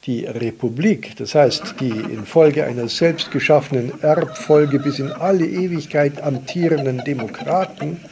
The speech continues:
waren mit bloßem Auge nicht mehr von einem gackernden Hühnerhaufen zu unterscheiden. Was war nur geschehen? In einem waldreichen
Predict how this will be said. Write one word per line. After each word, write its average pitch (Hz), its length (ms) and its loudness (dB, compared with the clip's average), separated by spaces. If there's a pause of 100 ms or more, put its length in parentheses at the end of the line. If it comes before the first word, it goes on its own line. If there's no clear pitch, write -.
(440)
waren 151 340 0
mit 143 180 0
bloßem 160 420 -4
Auge 156 380 0
nicht 165 640 -6
mehr 156 220 0
von 156 200 -6
einem 139 400 -6
gackernden 147 640 -2
Hühnerhaufen 131 840 -4
zu - 140 -8
unterscheiden. 117 800 -6 (400)
Was 107 720 -4
war 123 440 0
nur 120 440 -2
geschehen? 127 1120 -10 (520)
In 143 160 0
einem 123 340 -2
waldreichen 151 920 -4